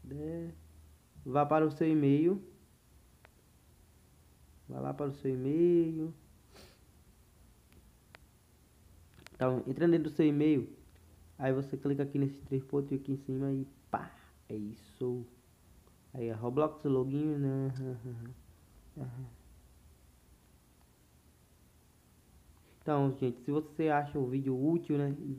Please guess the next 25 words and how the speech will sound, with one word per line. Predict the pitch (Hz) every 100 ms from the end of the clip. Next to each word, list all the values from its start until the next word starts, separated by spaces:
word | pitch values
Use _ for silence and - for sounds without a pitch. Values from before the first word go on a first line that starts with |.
| -
tá | 139 135 135
ajudando | 127 131 131 135 127
você, | 127 143
se | 139
inscreva | 139 156 151
no | 151
canal, | 147 139 135
ativa | 135 151
o |
sininho | 156 156 143
de | 143
notificação | 139 - 139 135 135 139 139 139 - - - - - -
e | 147
é |
isso. | 127 - - - - - -
Aí | 135 139
aquele | 139 143 156 151
que | -
tá | - 139
lá | 135
no | 139
e-mail, | 143 151
você | 147 143
bota | 139 143
aí. | 151